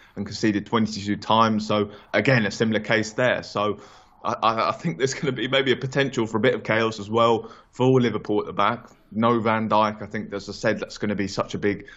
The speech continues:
loss for them. I think Brighton will certainly be keen to expose that. And as I said, I think they've got the players to kind of do that. Mitoma, a guy I mentioned,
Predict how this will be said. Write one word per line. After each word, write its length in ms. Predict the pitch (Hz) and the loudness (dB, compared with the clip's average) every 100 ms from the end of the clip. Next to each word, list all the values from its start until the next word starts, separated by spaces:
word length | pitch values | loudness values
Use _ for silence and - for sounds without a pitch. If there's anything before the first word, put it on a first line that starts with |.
| - | -8
loss 260 | 117 113 - | 0 2 2
for 100 | 107 | -2
them. 320 | 107 110 110 | 2 4 2
I 60 | 107 | 0
think 220 | 107 98 | -2 -2
Brighton 400 | 104 104 98 104 | 2 2 0 -4
will 80 | 101 | -2
certainly 340 | 120 113 107 | 2 2 2
be 140 | 104 104 | -2 -2
keen 300 | 123 113 107 | 0 0 0
to 100 | 104 | -4
expose 460 | - 113 117 117 | -2 0 2 2
that. 260 | 117 120 - - - | 0 -2 -4 -20 -12
And 100 | - | -2
as 200 | 113 107 | -2 -2
I 40 | - | -2
said, 80 | 113 | -2
I 40 | |
think 160 | 104 110 | 0 0
they've 120 | 101 | 0
got 160 | 123 - | 0 0
the 60 | |
players 360 | 107 117 107 104 | 2 4 4 2
to 120 | 110 | -4
kind 160 | - 104 | -4 -4
of 80 | - | 0
do 160 | 110 | 2
that. 200 | 110 107 | 4 2
Mitoma, 540 | - 101 110 113 107 104 | 0 -4 0 2 2 2
a 40 | |
guy 260 | 104 98 98 | 2 2 2
I 20 | |
mentioned, 560 | 101 101 - 98 98 | 0 -4 -6 -8 -8